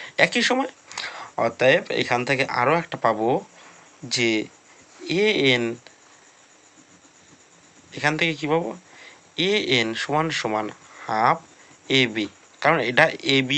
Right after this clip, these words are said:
এর মিডল পয়েন্ট। তাহলে এবি সমান সমান ভিটি by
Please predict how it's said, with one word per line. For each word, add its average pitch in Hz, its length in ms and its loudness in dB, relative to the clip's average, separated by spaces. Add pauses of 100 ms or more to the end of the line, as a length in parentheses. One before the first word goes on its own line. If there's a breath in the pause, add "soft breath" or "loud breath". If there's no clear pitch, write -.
এর 196 160 2
মিডল 120 220 2 (100)
পয়েন্ট। 92 200 -4 (400 loud breath)
তাহলে 156 260 0
এবি 165 200 0
সমান 190 240 2
সমান 139 180 4 (160)
ভিটি 139 1120 -2 (440)
by 123 140 4